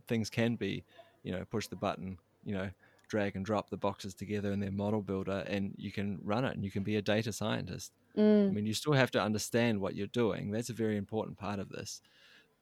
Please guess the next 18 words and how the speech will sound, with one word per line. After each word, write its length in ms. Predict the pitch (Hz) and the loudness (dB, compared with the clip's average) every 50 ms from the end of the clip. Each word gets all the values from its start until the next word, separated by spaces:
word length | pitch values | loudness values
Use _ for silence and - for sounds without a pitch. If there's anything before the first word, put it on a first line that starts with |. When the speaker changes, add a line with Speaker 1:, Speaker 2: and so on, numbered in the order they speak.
| - | -2
Speaker 1:
but 140 | 107 104 - - | 0 0 0 -2
you 100 | - 110 95 110 | -4 -2 2 2
don't 140 | 110 110 104 | 2 2 2
need 120 | 107 104 | 0 -2
to 60 | - 98 101 | -2 0 0
be 60 | 101 | 0
a 40 | 98 - - 110 | -2 -2 2 4
coder 260 | 110 113 110 104 98 101 | 4 4 4 4 2 0
anymore. 300 | 101 98 101 101 92 95 | 0 -2 -2 -4 -4 -4
You 80 | 107 101 107 | -4 -4 -4
don't 120 | 101 90 98 107 | -4 -4 -4 -4
need 100 | 107 104 | -6 -6
to 80 | - 110 - 110 | -6 -6 -2 0
be 60 | 110 107 101 | 2 2 2
that, 240 | 101 95 92 85 - - - _ - | 2 0 0 -2 -4 -12 -20 _ -8
that 120 | 101 95 - - 98 110 | -6 -6 -6 -4 -4 -2
really 200 | 110 104 104 101 | -2 0 -2 -2
hardcore 720 | 92 95 98 104 104 98 - - 104 101 101 101 87 | -2 -2 -2 -2 -4 -4 -6 -6 -4 -2 -2 -2 -4